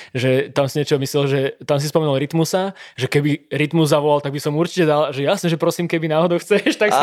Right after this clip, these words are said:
Speaker 1: samozrejme.
Speaker 2: áno, áno, áno.
Speaker 1: Také, že si tam povedal a
Speaker 2: Počuj,
Speaker 1: vidíš
Speaker 2: na základe toho rozhovoru inak sa mi
Speaker 1: Sa ti
Speaker 2: ozval.
Speaker 1: ozval?
Speaker 2: A to bolo, že strašne
Speaker 1: <laughs>
Speaker 2: vtipné, lebo on, že neviem, či naša konverzácia sa nezačala takým spôsobom, že on mi poslal screenshot vlastne akoby, že nejakého Refresher,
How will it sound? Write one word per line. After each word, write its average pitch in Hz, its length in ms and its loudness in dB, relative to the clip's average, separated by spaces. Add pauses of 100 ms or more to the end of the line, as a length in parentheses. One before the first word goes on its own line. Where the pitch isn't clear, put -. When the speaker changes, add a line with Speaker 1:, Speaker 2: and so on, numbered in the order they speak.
(100)
Speaker 1:
samozrejme. 165 240 6
Speaker 2:
áno, - 80 2
áno, 151 280 4
áno. 147 80 6
Speaker 1:
Také, 147 240 4
že 226 140 0
si 190 60 -6
tam 214 100 0
povedal 190 400 0
a 151 80 -4
Speaker 2:
Počuj, 160 140 2
Speaker 1:
vidíš 185 120 -2
Speaker 2:
na 143 120 4
základe 156 360 -2
toho 143 220 -2
rozhovoru 131 480 -2
inak 139 280 -6
sa - 120 -6
mi 123 180 -4
Speaker 1:
Sa 180 180 2
ti 107 120 4
Speaker 2:
ozval. 180 80 0 (220)
Speaker 1:
ozval? - 20 -2 (460)
Speaker 2:
A 269 100 2
to - 140 -2
bolo, 143 180 -2
že 139 160 -4
strašne 151 420 -2
Speaker 1:
<laughs> - 20 -14
Speaker 2:
vtipné, 180 600 -2 (400)
lebo 107 400 -2
on, 127 320 -2
že 117 480 0 (1040)
neviem, 127 320 -2
či - 240 -12
naša 127 320 -2
konverzácia 123 560 -2
sa 120 160 -2
nezačala 117 480 0
takým 107 320 -6
spôsobom, 113 560 -4
že 123 140 -6
on 110 180 0
mi 117 80 -4
poslal 113 400 -2
screenshot 113 560 -4
vlastne 104 480 -2
akoby, 101 320 -6
že 104 140 -4
nejakého 110 500 -6
Refresher, - 800 -4